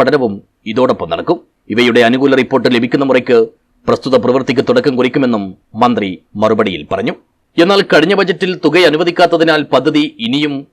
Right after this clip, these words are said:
നീളുമോ എന്ന ആശങ്കയിലാണ് തീരദേശവാസികളെല്ലാം. ഡി പി ആർ പ്രകാരം നൂറ്റിയൊന്ന് ദശാംശം മൂന്ന് മൂന്ന് കോടി രൂപയാണ് തുറമുഖ നിർമ്മാണത്തിന്റെ ചിലവ്.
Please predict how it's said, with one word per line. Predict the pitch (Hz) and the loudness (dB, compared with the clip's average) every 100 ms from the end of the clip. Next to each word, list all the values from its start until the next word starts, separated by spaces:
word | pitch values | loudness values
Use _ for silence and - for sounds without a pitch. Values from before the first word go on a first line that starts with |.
| 98 | -4
നീളുമോ | 117 151 160 151 | 0 2 2 2
എന്ന | 139 120 | 2 0
ആശങ്കയിലാണ് | 120 151 143 131 120 98 - | 0 -2 0 0 0 0 -2
തീരദേശവാസികളെല്ലാം. | 113 117 - 107 101 95 76 92 - - - 85 | 0 0 -2 -2 -4 -6 -6 -2 -2 -4 -14 -4
ഡി | 113 143 | -4 2
പി | 135 | 2
ആർ | 131 | 4
പ്രകാരം | 131 131 123 120 - 101 | 2 4 2 0 -8 -6
നൂറ്റിയൊന്ന് | 113 131 147 147 151 147 | -2 -2 0 0 2 0
ദശാംശം | 143 131 131 123 123 - _ _ | 0 -2 0 -2 -2 -14 _ _
മൂന്ന് | 107 131 147 127 | -4 -2 0 -2
മൂന്ന് | 139 156 | -2 0
കോടി | 151 131 | 2 0
രൂപയാണ് | 135 131 117 107 - | 2 2 2 -2 -2
തുറമുഖ | 117 117 110 | -2 0 -2
നിർമ്മാണത്തിന്റെ | 101 110 - - 82 | 0 -2 -2 -6 -10
ചിലവ്. | - - | -8 -4